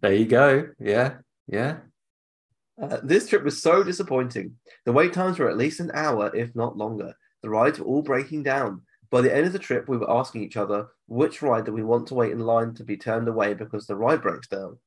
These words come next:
Speaker 2: We spent three days there, and it was the same experience each day at both parks. The last ride of our trip, we got in line for Star Wars Rise of the Resistance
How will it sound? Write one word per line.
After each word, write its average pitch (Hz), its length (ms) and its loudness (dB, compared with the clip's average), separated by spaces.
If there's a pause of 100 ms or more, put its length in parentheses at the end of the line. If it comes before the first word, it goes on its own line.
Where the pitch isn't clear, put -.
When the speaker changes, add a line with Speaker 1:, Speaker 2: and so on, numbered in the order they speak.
(640)
Speaker 2:
We 123 120 0
spent 123 260 0
three 180 220 2
days 151 260 4
there, 107 280 0
and 104 120 -6
it 78 40 -6
was 107 100 -14
the 107 80 -16
same 117 200 -2
experience 101 520 -6
each 117 260 -10
day 95 220 -4
at - 180 -12
both 90 260 -4
parks. - 500 -6 (420)
The 120 60 0
last 139 220 4
ride 147 160 2
of 151 120 -2
our 160 80 2
trip, - 320 -4
we 107 60 -8
got 113 160 -2
in 123 100 -6
line 113 240 -2
for - 80 -18
Star 107 280 0
Wars 117 220 -2
Rise 104 220 0
of 110 80 -16
the 107 80 -6
Resistance 107 640 -12